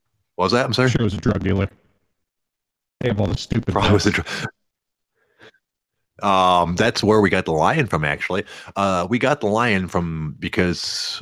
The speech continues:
Speaker 1: uh, at the time, uh, it's probably the same now, but at the time back in the nineties, the Michigan Humane Society had a deal going with the Detroit Police Department,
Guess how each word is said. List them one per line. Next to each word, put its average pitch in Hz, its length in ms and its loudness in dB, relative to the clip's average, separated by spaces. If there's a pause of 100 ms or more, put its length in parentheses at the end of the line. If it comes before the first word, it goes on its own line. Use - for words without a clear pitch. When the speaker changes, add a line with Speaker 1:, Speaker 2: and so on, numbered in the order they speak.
Speaker 1:
uh, 95 220 -6 (580)
at 107 180 -2
the 104 80 2
time, 92 440 2
uh, 92 60 -4
it's 101 240 -2
probably 110 280 4
the 92 60 0
same 85 260 0
now, 78 220 2
but 78 160 -2
at 80 140 -2
the - 80 -14
time 87 260 0
back 78 220 -2
in 78 80 -8
the 76 60 -6
nineties, 73 500 -2
the 80 80 -6
Michigan 90 400 -2
Humane 80 260 -2
Society 69 640 -4 (460)
had 78 360 0
a 76 240 -8
deal 92 380 4
going 76 520 -2
with 87 560 -2
the 69 840 -6
Detroit - 420 -4
Police 139 240 2
Department, - 540 -10